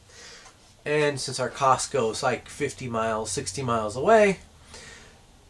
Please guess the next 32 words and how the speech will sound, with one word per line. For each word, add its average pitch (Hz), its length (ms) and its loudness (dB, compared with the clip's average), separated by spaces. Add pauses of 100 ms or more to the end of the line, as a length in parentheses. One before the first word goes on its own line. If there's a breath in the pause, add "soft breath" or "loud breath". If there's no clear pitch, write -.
can't 131 220 -2
just - 400 0
turn 131 160 -2
around, 123 340 2
run 117 220 0
up 107 160 -6
there 107 240 2
and 101 100 -6 (160)
grab 117 320 4
some 107 240 -4
of 107 80 -2
their 101 160 -4
new 104 320 -8 (360 loud breath)
hikers. 98 480 -2
So 117 200 -6 (320 loud breath)
I 143 80 2
ordered 220 320 8
some 190 380 2 (480)
of 170 100 -6
these 180 240 2
off 170 240 6
of 175 120 -2
Amazon. 143 680 2
They're 147 160 2
called 139 380 4
Alvedas, 127 1000 0 (880 soft breath)
and 120 200 -2
they 156 200 6
are 160 400 6
a 127 340 2 (260)
merino 147 640 4
wool 135 600 6